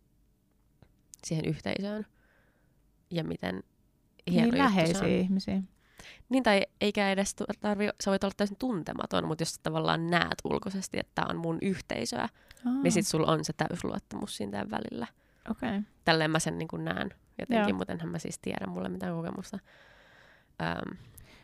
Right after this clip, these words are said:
Speaker 1: vähemmistönä olemisesta missään paikassa tavallaan, et
Speaker 2: Mm. Ja siis kyllähän niinku romanikulttuurissa nimenomaan siis se kunnioitushan on tosi iso juttu.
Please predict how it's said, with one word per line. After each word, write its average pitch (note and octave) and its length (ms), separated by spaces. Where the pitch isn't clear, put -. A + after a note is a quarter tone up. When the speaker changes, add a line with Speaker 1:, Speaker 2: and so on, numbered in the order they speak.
Speaker 1:
vähemmistönä D#3+ 800
olemisesta D#3+ 720
missään F3 540
paikassa - 560
tavallaan, - 480
et - 180
Speaker 2:
Mm. A3+ 260
Ja A#3+ 80
siis A#3 180
kyllähän A3 300
niinku G#3+ 180
romanikulttuurissa G3 1000
nimenomaan F3 480
siis - 160
se - 120
kunnioitushan - 840
on F#3 120
tosi - 260
iso - 220
juttu. - 460